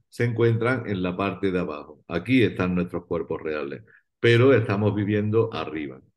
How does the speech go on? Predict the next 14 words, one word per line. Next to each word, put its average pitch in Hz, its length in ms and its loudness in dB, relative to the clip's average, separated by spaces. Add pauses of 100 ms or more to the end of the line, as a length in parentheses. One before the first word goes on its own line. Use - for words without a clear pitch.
(440)
Entonces, 90 380 0
abajo, 113 800 0
los 87 180 -6
cuerpos 98 340 -2
reales 98 360 -2
nuestros 113 520 -4 (1000)
están 107 380 0
suspendidos, 110 920 2
estamos 101 460 -4
conectados, 107 760 -2
con, 95 240 -6
más 92 100 -2
o 98 140 -2
menos 95 340 -4